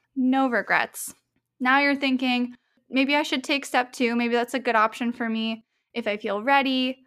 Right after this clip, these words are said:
And then I've been preparing for my comats. I feel pretty good about my comat scores. Even if you don't feel pretty good about your comat scores, you can always bounce back. It's still early. It's January.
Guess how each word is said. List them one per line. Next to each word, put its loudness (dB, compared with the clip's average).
And 0
then 0
I've 0
been 2
preparing 0
for -6
my 0
comats. 2
I -4
feel 0
pretty -4
good 2
about 2
my -4
comat -2
scores. -2
Even 4
if 0
you 2
don't 0
feel -2
pretty -6
good -4
about -2
your -6
comat -4
scores, -2
you -2
can -2
always 0
bounce -8
back. 2
It's -10
still 0
early. -2
It's -8
January. -4